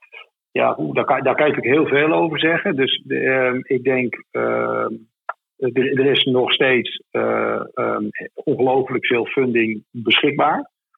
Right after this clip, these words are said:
Hè, dus, eh, ik denk dat de hele, eh, coronacrisis waarin we zitten, eh, er niet toe heeft geleid. En ik denk ook niet toe gaat leiden dat er veel minder funding beschikbaar zal zijn voor, eh, voor start-ups. Dus dat is op zich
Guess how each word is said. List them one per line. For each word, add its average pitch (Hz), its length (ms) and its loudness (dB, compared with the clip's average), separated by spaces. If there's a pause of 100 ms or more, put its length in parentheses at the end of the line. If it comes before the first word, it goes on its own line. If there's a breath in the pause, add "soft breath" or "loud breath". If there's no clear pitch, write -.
(260)
Hè, 151 140 -4
dus, 117 200 0
eh, 110 460 0
ik 107 240 -2
denk 113 220 0
dat 110 200 -2
de 113 100 0
hele, 113 760 0
eh, 123 120 -2
coronacrisis 120 840 0
waarin 113 300 0
we 110 80 0
zitten, 120 440 0 (500)
eh, 110 460 -2
er 110 280 2
niet 131 360 -2
toe 110 380 0
heeft 135 280 2
geleid. 120 400 2
En 113 100 -2
ik 113 80 -2
denk 110 180 0
ook 104 80 0
niet 123 200 -2
toe 120 200 0
gaat 117 280 2
leiden 110 460 0 (360)
dat 117 220 -2
er 107 80 -2
veel 123 240 2
minder 120 320 0
funding 147 480 0
beschikbaar 143 440 0
zal 135 200 2
zijn 127 300 0
voor, 127 320 0
eh, 120 120 0
voor 120 160 -2
start-ups. 135 500 2
Dus 101 140 -2
dat 113 140 0
is 104 100 -2
op 107 100 -4
zich - 240 -2